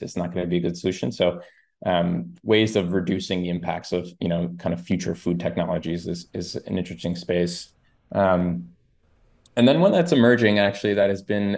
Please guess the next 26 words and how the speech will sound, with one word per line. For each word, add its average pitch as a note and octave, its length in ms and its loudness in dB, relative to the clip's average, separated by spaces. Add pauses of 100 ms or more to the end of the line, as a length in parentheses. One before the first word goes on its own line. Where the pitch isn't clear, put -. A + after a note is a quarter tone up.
uh, F#2+ 340 -2 (120)
pretty C3 400 -4 (120)
low G#2 240 4
tech - 540 2
to - 100 -8
date, F2+ 480 0 (300)
um, F2+ 280 0
and F2+ 180 -2
I F2 80 0
think F2 160 -6
we're G2 80 4
living F#2 240 4
with F2 80 0
the F2 60 -2
consequences F2 920 -2
right F2+ 100 0
now, F2 220 -2
is, F2 280 -4
is F#2 120 -8
wildfire F2+ 500 2
management. F2 600 -4 (320)
Um, F2 580 -2
uh, - 240 -8
you G2 160 -6
know, F2+ 240 -2 (160)
a, F#2+ 220 4